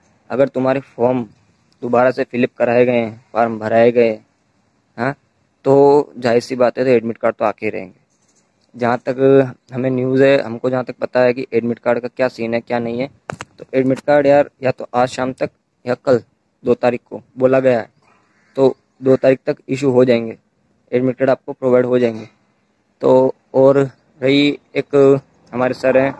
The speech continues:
जिन्होंने हमारे को comment किया है कि बोले admit card के लेकर के बोले ये सब YouTubers का ऐसा ही है, वो ऐसा ही है, ठीक है। तो पहली चीज़ तो सर आपको जय हिंद, आप service है, फौज में है, आपको,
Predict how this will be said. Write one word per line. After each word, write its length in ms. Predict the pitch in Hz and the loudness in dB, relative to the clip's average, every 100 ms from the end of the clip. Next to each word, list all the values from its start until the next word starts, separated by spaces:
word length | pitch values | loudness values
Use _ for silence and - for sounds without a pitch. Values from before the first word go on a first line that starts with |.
| - - - - - _ - | -16 -20 -20 -20 -20 _ -8
जिन्होंने 920 | 127 127 127 127 127 120 _ - - | -2 0 0 0 -2 -6 _ -16 -10
हमारे 260 | 117 123 | -6 -4
को 100 | 123 | -4
comment 340 | 123 117 127 127 | -6 -4 -4 -2
किया 200 | 127 123 | 0 2
है 80 | 123 | 2
कि 180 | 127 123 | 2 2
बोले 260 | 117 120 120 | 2 2 0
admit 240 | 117 117 | 0 -6
card 240 | - 117 117 | -6 -4 -4
के 120 | 123 | -4
लेकर 320 | 120 - 127 | -4 -4 -6
के 200 | 127 127 | -2 -2
बोले 280 | 117 120 120 | 0 -4 -6
ये 400 | 117 _ - 123 | -8 _ -10 -8
सब 160 | - 120 | -6 -6
YouTubers 500 | 120 - 123 120 - | -6 -4 -2 -2 0
का 160 | 123 | 0
ऐसा 200 | 117 113 | 0 0
ही 120 | 127 127 | -2 0
है, 120 | 131 | 0
वो 220 | 123 117 | 0 -2
ऐसा 180 | 113 - | -2 -2
ही 120 | 123 | -2
है, 80 | 135 | -6
ठीक 260 | _ 127 | _ -6
है। 120 | 139 120 _ _ _ _ _ _ | -4 -4 _ _ _ _ _ _
तो 80 | 131 | -4
पहली 300 | 123 135 139 | -2 0 0
चीज़ 180 | 139 147 - | 0 -4 -8
तो 80 | 139 | -4
सर 180 | 139 | 0
आपको 200 | 135 - | 0 -2
जय 140 | 127 120 | -2 0
हिंद, 180 | 131 135 | 2 0
आप 120 | 131 127 127 113 | 0 2 2 2
service 400 | - 117 123 123 | -4 -6 -4 0
है, 200 | 131 139 143 - | 2 2 0 -2
फौज 200 | 117 120 | -2 0
में 120 | 127 | -2
है, 60 | 127 | -2
आपको, 300 | 131 - | -4 -6